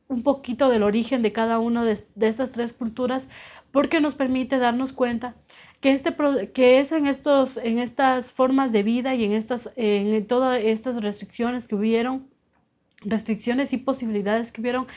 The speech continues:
que se fue fortaleciendo los procesos de comunicación.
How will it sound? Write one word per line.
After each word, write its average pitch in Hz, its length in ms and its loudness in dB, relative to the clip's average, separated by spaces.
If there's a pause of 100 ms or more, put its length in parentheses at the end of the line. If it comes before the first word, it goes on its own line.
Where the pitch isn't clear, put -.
(320)
que 285 120 -2
se 311 100 2
fue 285 160 0
fortaleciendo 240 640 0
los 240 120 -2
procesos 208 440 -4
de 208 120 -4
comunicación. 175 800 -6